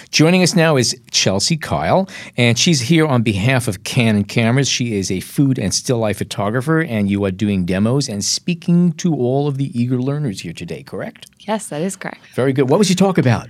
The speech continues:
Speaker 1: if we may ask?
Speaker 2: It was the basics of photography or food photography, but then also a lot about my process and what I do as an artist and my specific gear setup and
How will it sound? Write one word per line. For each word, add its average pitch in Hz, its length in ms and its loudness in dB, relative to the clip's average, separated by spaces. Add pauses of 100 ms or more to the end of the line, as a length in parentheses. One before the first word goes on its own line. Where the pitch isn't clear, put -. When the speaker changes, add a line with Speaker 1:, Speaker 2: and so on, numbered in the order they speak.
(100)
Speaker 1:
if 104 100 -6
we 113 80 2
may 95 240 0
ask? - 240 -10 (260)
Speaker 2:
It 233 120 0
was 247 260 0
the 262 80 -4
basics 247 680 -2
of 285 120 -6
photography 285 720 -2
or 262 80 0
food 262 240 -2
photography, 262 500 0
but 220 280 0
then 220 480 2 (460)
also 202 400 2
a 190 40 2
lot 180 200 2
about 170 360 -2
my 160 480 -2
process 160 580 -4
and 147 180 -4
what 147 120 -4
I 151 140 -4
do 156 280 0
as 156 140 -2
an 156 60 -2
artist 156 520 -4
and 147 500 -4
my 151 140 -6
specific 160 600 -8
gear 170 240 -2
setup 160 560 0
and 143 560 -8